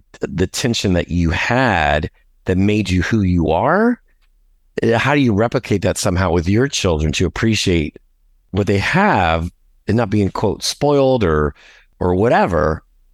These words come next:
But if they come to you, how do you not jump in and, and, and shut down lines of communication by lessening their reality?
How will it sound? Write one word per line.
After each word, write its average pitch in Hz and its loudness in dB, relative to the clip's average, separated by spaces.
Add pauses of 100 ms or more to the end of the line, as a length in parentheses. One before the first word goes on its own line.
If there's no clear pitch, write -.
(260)
But 127 -2
if 120 -2
they 127 0
come 180 -2
to 139 -2
you, 117 2
how 120 0
do 135 0
you 123 4
not 117 0
jump 101 -2
in 120 0
and, 110 0
and, 107 0
and 98 2 (380)
shut 113 -2
down 156 0
lines 92 0
of 73 -6
communication 80 0 (300)
by 98 0
lessening 92 0
their 76 0
reality? 127 0